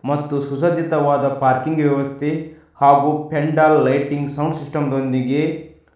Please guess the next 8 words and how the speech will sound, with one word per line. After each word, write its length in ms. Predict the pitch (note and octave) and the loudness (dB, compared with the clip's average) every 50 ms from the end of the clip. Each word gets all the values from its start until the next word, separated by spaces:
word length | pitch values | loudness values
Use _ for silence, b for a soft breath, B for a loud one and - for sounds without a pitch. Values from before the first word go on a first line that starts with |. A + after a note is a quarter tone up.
| _ - | _ -10
ಸುಸಜ್ಜಿತವಾದ 840 | D3 C#3+ C#3+ F3 F3 E3+ E3 E3 D#3+ D#3+ D3+ D3 C#3+ C3+ - D3 C#3+ | -8 -4 -2 0 0 0 -2 -2 0 2 4 4 4 4 4 0 -2
ಕಲ್ಯಾಣ 380 | B2+ C#3+ B2 A#2 A#2+ B2+ C3+ | -2 -2 -2 0 0 0 2
ಮಂಟಪ. 460 | D3 D3 D3+ D3+ D#3 D#3 D#3 D#3 D#3 D3 B2+ - - - - - - - - _ _ _ _ _ _ - | 2 0 0 0 0 0 0 0 2 2 2 2 2 0 -2 -8 -12 -18 -20 _ _ _ _ _ _ -4
ಇವರಲ್ಲಿ 500 | B2+ D3+ D#3+ G3 G#3 G3+ G3+ G3 F#3+ F#3 | -2 0 2 2 2 2 0 0 0 0
ನಿಮಗೆ 720 | F3 D#3+ D#3+ F3 F3+ E3+ E3 D#3+ D#3 D#3 D3+ D3+ B2 - | 0 0 0 2 2 2 2 0 0 0 -2 -4 -4 -2
ಬಾಂಡೆಗಳು, 800 | C3 C3+ C#3 C#3 C#3+ E3+ E3 D#3 D#3 D3+ D3+ D3+ D#3 - - - | -2 -2 0 0 0 0 0 2 2 2 2 0 0 -2 -6 -6
ಕುರ್ಚಿಗಳು, 720 | - D3 D3+ - - D3+ C#3+ C#3+ C#3 C3+ C#3 C3+ C3 A#2 | -6 -6 -6 -6 -4 -2 0 2 2 2 2 2 0 -2
ಜನರೇಟರ್ಸ್, 920 | A#2+ B2 B2 A#2+ C#3 D3 D3 D3 C#3+ C#3+ - - - - - - _ _ _ | -2 -2 -2 -2 0 0 0 0 0 0 0 -2 -6 -12 -16 -20 _ _ _